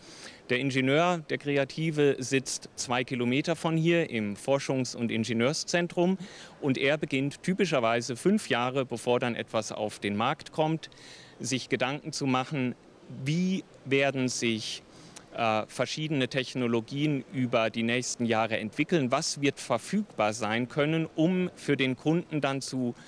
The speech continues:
niedrigstmöglichem Kaufpreis die maximale Wirkung auf den Verbrauch entfachen zu können.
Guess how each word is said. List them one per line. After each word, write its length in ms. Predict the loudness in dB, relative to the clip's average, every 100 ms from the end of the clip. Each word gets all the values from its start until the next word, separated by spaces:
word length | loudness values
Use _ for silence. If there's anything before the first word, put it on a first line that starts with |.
| -20 -4
niedrigstmöglichem 1300 | 2 2 2 -2 -2 0 2 2 2 -2 0 0 -2 -2
Kaufpreis 760 | 0 0 -2 0 0 0 -2 -8 -18 -10 0
die 80 |
maximale 880 | 0 0 -2 0 2 2 2 2 0 -4
Wirkung 560 | 0 0 0 0 0
auf 220 | 0 -2
den 160 | 0 0
Verbrauch 520 | 0 0 4 4 2
entfachen 540 | -6 -8 -2 -4 -2 -8
zu 140 | -8
können. 360 | -8 -8 -10